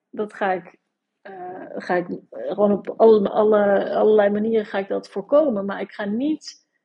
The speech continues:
mezelf, ik ga in de eerste plaats altijd voor mezelf kiezen.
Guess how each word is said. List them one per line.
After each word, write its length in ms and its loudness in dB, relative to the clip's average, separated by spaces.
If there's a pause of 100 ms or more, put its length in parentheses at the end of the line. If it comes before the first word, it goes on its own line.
(100)
mezelf, 880 0 (1500)
ik 120 -6
ga 120 0
in 60 2
de 80 2
eerste 320 2
plaats 300 -2
altijd 380 2
voor 120 -10
mezelf 400 -2
kiezen. 500 -16